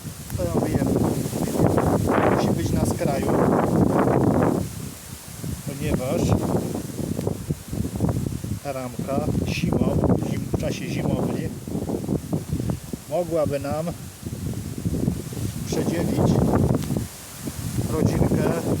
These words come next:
jak była, powiedzmy, w tym miejscu. Ta, ta, te, na tej ramce mogły pszczoły nie przeżyć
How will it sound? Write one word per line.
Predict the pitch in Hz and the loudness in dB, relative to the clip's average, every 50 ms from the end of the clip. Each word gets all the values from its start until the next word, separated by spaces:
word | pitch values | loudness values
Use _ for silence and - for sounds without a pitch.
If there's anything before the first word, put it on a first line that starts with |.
| - - - - | 0 0 0 2
jak | - - | 2 2
była, | - - - - - - | 2 4 4 4 4 4
powiedzmy, | 131 - - - 143 147 139 - - 135 127 117 - - - - - - - - - - - | 2 0 0 -2 -2 -2 -2 -2 -2 -4 -4 -6 -6 -4 -4 -2 -2 -2 -2 -2 -4 -4 -4
w | - | -4
tym | - - 135 139 | -4 -4 -4 -4
miejscu. | 143 135 131 - - - - 151 - - - - 139 - - - - - - - - - - - 185 - - - - - - - - - - - - - - - - - - - - - - - - - - - - | -4 -4 -2 -2 0 -2 0 0 -2 -2 -2 0 0 0 2 2 2 2 2 2 2 4 4 4 4 2 2 0 0 0 0 0 0 0 0 0 0 0 0 2 2 0 2 2 2 4 6 6 6 4 2 2 2
Ta, | - 156 160 160 | 2 2 2 2
ta, | - 165 165 160 160 156 151 156 | 4 4 4 4 4 2 2 2
te, | 160 156 151 147 147 - - - - | 2 0 0 0 -2 -4 -6 -6 -4
na | 156 151 | -4 -2
tej | 151 156 151 | -2 -2 0
ramce | 151 151 151 156 151 156 147 | 0 0 0 0 0 -2 -2
mogły | 135 135 135 139 139 131 - - | -4 -4 -2 -2 -4 -4 -6 -8
pszczoły | - - 156 147 143 139 127 - - - - - - - - - - - 151 | -8 -8 -6 -6 -4 -4 -4 -4 -4 -6 -8 -10 -14 -14 -14 -14 -14 -14 -12
nie | 147 | -12
przeżyć | - - - 156 147 139 143 139 | -10 -8 -8 -8 -6 -8 -8 -10